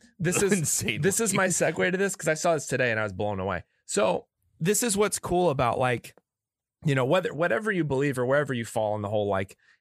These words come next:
Speaker 1: climate change and electric car and what's gonna save what and all this jazz.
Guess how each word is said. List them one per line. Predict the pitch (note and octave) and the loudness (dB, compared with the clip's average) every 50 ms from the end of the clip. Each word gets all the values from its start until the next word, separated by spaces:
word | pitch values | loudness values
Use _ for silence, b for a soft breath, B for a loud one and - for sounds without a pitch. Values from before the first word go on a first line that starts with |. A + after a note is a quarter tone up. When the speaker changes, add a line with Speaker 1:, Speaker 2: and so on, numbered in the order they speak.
| b b | b b
Speaker 1:
climate | C3 C3+ C#3 C3 - - | -2 -2 -2 -2 -4 -4
change | - D3 C#3+ C#3 C3 B2 A2 | -4 -2 -2 -2 -2 -4 -4
and | G2+ | -4
electric | G2 A#2+ D3 C#3 - C#3 - | -4 -4 -4 -4 -4 -8 -6
car | - D#3 D3 C#3+ C#3 C3+ B2+ | -4 -2 0 0 0 0 0
and | A2+ A#2 | -2 -2
what's | C#3+ C#3 - | -4 -4 -4
gonna | D3 C3 B2 | -6 -6 -4
save | B2 - C3 A#2 A2+ | -2 0 0 0 2
what | A2+ A#2 B2 A#2+ F#2+ | 2 0 0 0 -2
and | - A#2 | -2 -4
all | A2+ | -4
this | A2 G#2+ A2+ | -4 -4 -4
jazz. | - G#2 F#2+ E2 E2+ - | -4 -4 -2 -2 -4 -6